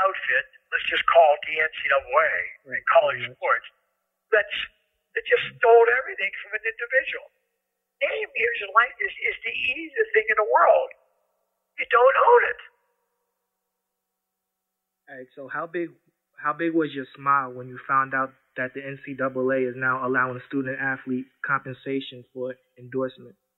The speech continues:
Speaker 1: It's a half a smile because they, they haven't done it yet. They're now gonna put restrictions, and this is out. I, I didn't think about it the first day. I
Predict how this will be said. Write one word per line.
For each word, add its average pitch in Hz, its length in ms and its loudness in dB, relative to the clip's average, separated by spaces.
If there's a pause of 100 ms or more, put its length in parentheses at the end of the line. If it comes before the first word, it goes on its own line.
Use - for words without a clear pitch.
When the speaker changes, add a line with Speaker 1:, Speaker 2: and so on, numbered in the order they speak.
(1080)
Speaker 1:
It's - 120 -2
a 185 120 2
half 254 160 4
a - 160 -10
smile - 240 2
because - 160 -6
they, 156 160 -2 (240)
they 156 80 0
haven't 165 240 -4
done 254 160 2
it - 160 -6
yet. - 180 -6 (640)
They're 156 160 -2
now 180 240 6
gonna - 240 -2
put 180 160 -2
restrictions, - 640 -4
and - 160 -10
this - 160 -10
is 147 80 -18
out. - 240 4
I, 151 160 2 (560)
I 185 80 -2
didn't - 320 -6
think 220 160 -4
about 190 240 4
it 190 80 -8
the - 80 -18
first 190 240 -2
day. 190 160 4
I 156 160 2